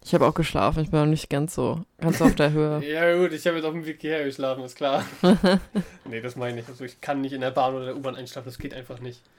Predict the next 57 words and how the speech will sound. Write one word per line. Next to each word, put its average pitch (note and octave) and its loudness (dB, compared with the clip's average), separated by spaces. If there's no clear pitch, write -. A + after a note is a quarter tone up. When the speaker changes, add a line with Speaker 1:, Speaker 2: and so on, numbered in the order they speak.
Speaker 1:
Das G3+ 0
schaffe A3+ 4
ich F#3+ 2
aber D#3 2
auch - 0
regelmäßig. C#3 -4
Speaker 2:
Echt? G3 -6
Speaker 1:
Ja. C#3+ -6
Also E3+ 8
ein, E3 4
ein D#3+ -4
Dösen, D#3+ 2
jetzt D3+ -4
nicht E3 -2
komplett D3+ -6
weg C#3+ -6
sein. C3+ -6
Speaker 2:
Nee, B2 -10
also, A2+ -12
nee, B2 -10
Speaker 1:
Aber C3+ -2
Speaker 2:
auch D3+ -2
das, D#3 -4
Speaker 1:
so D#3 -8
Speaker 2:
auch D3+ -6
das, D#3+ -2
ey, C3+ 0
Speaker 1:
Dösen. C#3+ -4
Speaker 2:
ich D3 -2
meine D#3+ -2
die D3+ -2
Augen D3 -2
zu, C#3 -12
weil C3 -8
das C3+ -8
ist C#3 -10
so, D3 -4
nee, C#3 -4
können D#3 -10
mir D3+ -4
jederzeit D3+ -2
in C#3+ -8
die C#3 -8
Tasche D3 -12
gehen. C3+ -10
Das - -20
Speaker 1:
Ne, F3 2
Speaker 2:
kann F3 2
Speaker 1:
die F3+ 4
Speaker 2:
ich F3+ 4
Speaker 1:
habe F#3 4
Speaker 2:
nicht. G3 -2
Speaker 1:
ich - -4
dann F#3 2
wie F3+ 0
so F3 -2
ein, D#3+ -4